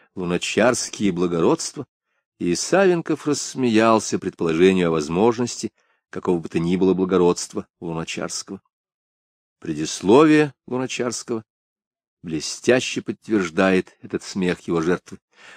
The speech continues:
А страшное — Клеймящее слово «мразь», так понравившееся Луначарскому, было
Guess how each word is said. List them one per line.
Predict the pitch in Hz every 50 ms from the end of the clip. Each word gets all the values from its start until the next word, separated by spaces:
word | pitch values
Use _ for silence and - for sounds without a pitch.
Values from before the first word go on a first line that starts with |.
| -
А | - 123 113
страшное — | - - - - 190 175 147 - - 120 98 85 78 _ _ _ _ _ _
Клеймящее | - 107 117 127 135 185 208 202 - - - - 190 170
слово | - - 170 175 180 170 165 170 160
«мразь», | 160 156 143 135 127 120 107 90 - - - - _ _
так | - 107 98 -
понравившееся | - 117 107 107 110 120 135 131 113 101 95 87 - - 98 90 85 - - - 82 - _ _ _ _ _ _ _
Луначарскому, | - 95 87 85 85 - - - 151 180 156 - - - 151 147 147 135 _ _ _ _ _ _ _ _ _ _ _ _
было | - - 82 95 95 92 95 101 113 -